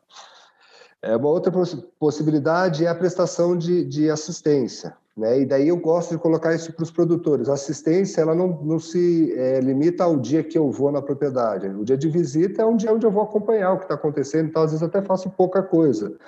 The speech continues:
Mas depois eu tenho um X de horas que eu fico na minha casa, fazendo planilha, batendo Excel. Eu faço, hoje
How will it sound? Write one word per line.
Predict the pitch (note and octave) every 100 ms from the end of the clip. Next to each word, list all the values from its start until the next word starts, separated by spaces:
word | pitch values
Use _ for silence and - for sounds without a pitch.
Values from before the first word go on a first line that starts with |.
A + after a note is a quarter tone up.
| - - - C3
Mas | C#3+ D3
depois | F#3 - F3 F3
eu | G3
tenho | F#3 G3 G#3
um |
X | F#3+ F#3+ G3+ E3
de | D#3
horas | D#3 E3+ -
que |
eu | F#3+
fico | F#3+ G3 F3+
na | F#3
minha | G3+
casa, | G3 F3 F3 D3 A2
fazendo | - A2 B2+ B2
planilha, | E3 F3 E3+ D#3+ E3 D#3+ D3+ C3+ B2 A#2+ A2 G#2+
batendo | A2+ A#2 B2 A#2+
Excel. | A#2 - - D3+ D#3 D3+ D3 B2 A2 - - - -
Eu | A#2
faço, | - C#3+ C#3 C3 B2 A#2+
hoje | C3+ C#3 C3+ A2 -